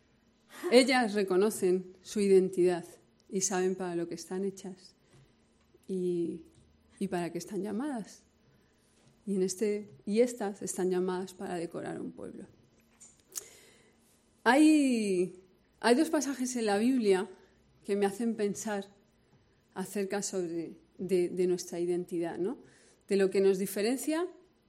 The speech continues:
a mí de otra persona y a ti de otros. Y son dos. El primero es cuando Jesús está en la barca, eh, creo que conocemos esa parte del texto,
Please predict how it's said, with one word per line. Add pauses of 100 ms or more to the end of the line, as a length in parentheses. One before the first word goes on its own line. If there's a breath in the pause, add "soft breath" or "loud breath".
(140)
a
mí (200)
de
otra
persona (340 loud breath)
y
a
ti (540 soft breath)
de
otros. (1200 loud breath)
Y
son
dos.
El
primero
es
cuando (880)
Jesús (200)
está
en
la
barca,
eh,
creo
que
conocemos
esa
parte
del
texto,